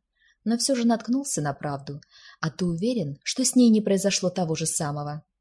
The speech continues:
Она никак не могла знать этого в тот вечер. К тому же она всё время повторяла и повторяла, как ей нравится имя Джаспер, в отличие от имени Эдвард. «Джаспер, Джаспер, Джаспер». Эдвард с отвращением покачал головой.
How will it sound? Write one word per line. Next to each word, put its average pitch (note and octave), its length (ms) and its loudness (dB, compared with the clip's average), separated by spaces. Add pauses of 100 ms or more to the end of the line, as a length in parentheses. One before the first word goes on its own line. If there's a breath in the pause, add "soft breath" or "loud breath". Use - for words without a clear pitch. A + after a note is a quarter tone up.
(640)
Она D#3 180 0
никак F3+ 440 0
не E3+ 80 0
могла D#3+ 280 -2
знать F#3+ 360 -2
этого D#3+ 240 -6
в - 80 -16
тот - 160 -10
вечер. F3 400 -2 (500 loud breath)
К - 80 -16
тому F3 220 2
же F3 100 0
она F3 140 2
всё - 180 -2
время F#3 260 2
повторяла E3 480 -2
и E3+ 80 2
повторяла, F3 580 -2 (300 loud breath)
как F#3 200 -2
ей F3+ 80 4
нравится E3+ 360 0
имя E3+ 220 0
Джаспер, F3 560 -2 (320)
в F3 80 -4
отличие F#3 380 0
от F#3+ 80 -4
имени F3 260 2
Эдвард. E3 480 -8 (520)
«Джаспер, D3+ 480 -6
Джаспер, C#3+ 500 -6
Джаспер». C3 500 -8 (600)
Эдвард F#3+ 540 -8
с - 100 -6
отвращением G3+ 720 2
покачал F3 420 -6
головой. D#3+ 540 -8